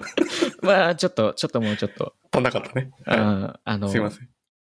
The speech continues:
Speaker 1: 同じ北に達也さんで、
Speaker 2: うん。
Speaker 1: 悪夢って曲があるんですけど、
Speaker 2: ほう。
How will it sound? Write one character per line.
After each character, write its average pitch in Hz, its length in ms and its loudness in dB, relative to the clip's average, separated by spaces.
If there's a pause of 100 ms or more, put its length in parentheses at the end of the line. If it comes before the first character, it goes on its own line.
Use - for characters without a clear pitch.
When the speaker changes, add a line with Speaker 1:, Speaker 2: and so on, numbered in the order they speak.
(500)
Speaker 1:
同 170 200 0
じ 180 100 -2
北 196 200 0
に 135 100 2
達 120 220 0
也 107 80 6
さ 104 100 -2
ん 98 100 -2
で、 101 380 -4 (520)
Speaker 2:
う 120 40 -2
ん。 110 240 -6 (120)
Speaker 1:
悪 180 220 -2
夢 127 160 2
っ - 20 -2
て - 140 -8
曲 104 240 -6
が 101 120 0
あ 98 40 -2
る 92 80 -6
ん 95 40 -8
で 113 60 -10
す - 60 -12
け - 100 -10
ど、 50 340 -10 (960)
Speaker 2:
ほ - 360 4
う。 - 40 -20